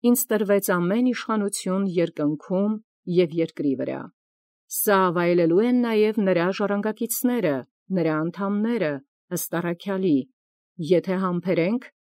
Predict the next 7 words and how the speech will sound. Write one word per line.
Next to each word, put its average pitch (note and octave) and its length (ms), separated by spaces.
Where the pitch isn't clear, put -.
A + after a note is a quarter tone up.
նրա F3 240
հետ D#3+ 240
էլ F3 120
կթագավորենք», F3+ 840
այսինքն՝ F#3 680
բոլոր D#3 380
թագավորներից E3 920